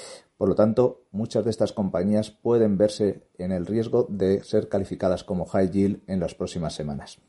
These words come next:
En conclusión, a pesar de que consideramos que las valoraciones de los activos de renta fija son atractivas actualmente,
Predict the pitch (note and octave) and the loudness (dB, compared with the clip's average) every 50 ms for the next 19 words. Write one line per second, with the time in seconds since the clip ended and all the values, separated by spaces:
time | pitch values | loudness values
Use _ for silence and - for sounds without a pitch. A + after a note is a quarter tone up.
0 | _ _ _ _ _ _ _ _ _ _ - C3 B2 C3 A#2 A#2 A#2 A2+ A2 A#2+ | _ _ _ _ _ _ _ _ _ _ -4 2 4 4 4 4 4 2 4 4
1 | B2+ F#2 - - - _ _ _ _ _ _ _ _ _ _ _ _ _ _ _ | 4 4 2 -2 -8 _ _ _ _ _ _ _ _ _ _ _ _ _ _ _
2 | - - - - - A2+ A2+ B2 C3 B2 B2 G#2+ - G#2+ G#2+ G#2 - G#2 F2 D2+ | -8 -8 -8 -6 0 2 4 4 6 6 4 4 4 4 2 2 0 -2 0 2
3 | D#2+ G#2+ C3+ C#3 G#2+ D2+ - - - _ _ _ _ _ _ _ _ _ _ _ | 2 2 2 2 0 -2 -4 -10 -18 _ _ _ _ _ _ _ _ _ _ _
4 | - G#2 F#2 F#2 F2+ F2 F#2+ F2 F2+ E2+ - - G#2+ G#2+ A#2 A2+ G#2+ A#2 G2+ G2+ | -6 -4 -4 -4 -4 -4 -2 -2 -2 -2 -2 0 0 2 2 2 2 2 0 0
5 | - F#2+ - - G#2+ G#2 F#2+ F#2 F#2+ F2+ F#2+ G2 G2 F#2 D#2+ - A2 G2+ - F2+ | -2 -6 -6 -2 0 2 2 2 2 2 2 0 0 0 -2 -2 -4 -4 -2 -2
6 | E2 E2 - - F#2+ G2 G#2 F#2 - - E2 F2 - - G#2+ F2 D#2 - - - | -4 -4 -4 -4 -2 0 0 0 -2 -2 -8 -12 -6 -4 -4 -4 -2 -4 -8 -8
7 | - - G2 G2 G2 G2+ G#2 G2 F#2+ F#2+ F#2+ - - | -2 0 2 2 2 2 2 2 2 0 -2 -2 -4